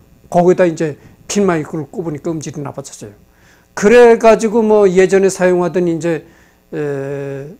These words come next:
타스캠 녹음기 그것도 이제 사용하고 그랬었는데 지금은 내가, 지금은 어떤 그 장비를, 에, 가지고 유튜브를 하느냐. 첫째 이게, 에,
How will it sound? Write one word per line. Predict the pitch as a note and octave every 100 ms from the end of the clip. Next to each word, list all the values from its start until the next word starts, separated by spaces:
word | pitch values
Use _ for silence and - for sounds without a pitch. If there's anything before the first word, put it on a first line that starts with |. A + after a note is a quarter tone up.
| _ _ _ _ _ -
타스캠 | G3 - G#3+ F#3+
녹음기 | E3+ D#3 D3+ D3 D#3+ C4
그것도 | F3 - F3 - _ _ -
이제 | E3
사용하고 | - E3+ E3 D#3 C3 D#3
그랬었는데 | C#3+ - C3+ C3 C#3 B2+ B2 A#2+ - - - - - - _ _ _ - - - - - _
지금은 | - G#3+ G3 B3 B3+
내가, | A3 G3+ A3 G3+
지금은 | - F3+ G#3 G3+ F#3+ F#3 F#3 A3 F3 _ _ _
어떤 | - E3 G#3+ G3+ G3+ G3 F3+ E3
그 | - E3+ D#3+ -
장비를, | D3 F3+ E3+ E3+ F3 D#3 C#3 _ _ _ D#3+
에, | D3 D3 C#3
가지고 | E3 E3+ F3
유튜브를 | D#3+ D3+ D#3 D3+
하느냐. | - D#3+ C#3+ B2+ - _ _ _ -
첫째 | G#3+ G#3+
이게, | G3 F3 E3 C3+ _ _ -
에, | E3+ D#3